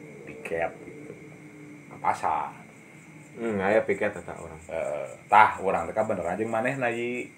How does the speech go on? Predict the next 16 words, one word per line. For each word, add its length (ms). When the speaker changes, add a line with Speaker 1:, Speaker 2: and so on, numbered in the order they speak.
Speaker 2:
Heeh. 280
Nah, 200
kudu 220
jeung 160
awewe 320
kan 160
kudu 220
apa? 240
Speaker 1:
Heeh, 320
jadi 180
awewe 240
hiji 160
lalaki 380
hiji. 500
Speaker 2:
Hmm. 140
Speaker 1:
Gitu. 400